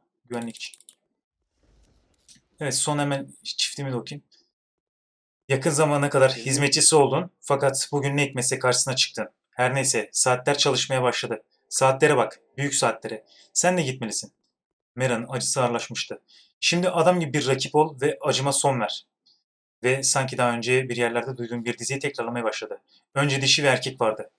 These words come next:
Speaker 1: birbirini tamamlayan. Erkek göktü, ateşti. Güç, hız, heyecan ve hırs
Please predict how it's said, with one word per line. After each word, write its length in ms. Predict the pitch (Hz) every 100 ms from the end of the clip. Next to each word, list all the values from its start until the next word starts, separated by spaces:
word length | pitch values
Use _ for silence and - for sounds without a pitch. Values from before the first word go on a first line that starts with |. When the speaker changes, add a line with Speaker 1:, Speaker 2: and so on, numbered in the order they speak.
| _
Speaker 1:
birbirini 280 | 117 113 113
tamamlayan. 440 | 117 107 107 98 _ _
Erkek 380 | 123 - 165 139
göktü, 380 | 143 139 101 - _
ateşti. 520 | 117 120 131 - 98 _ - _ _ -
Güç, 380 | 135 131 - - -
hız, 440 | 127 - - - _ _
heyecan 440 | - 127 135 160 156
ve 120 | 135
hırs 380 | 139 160 -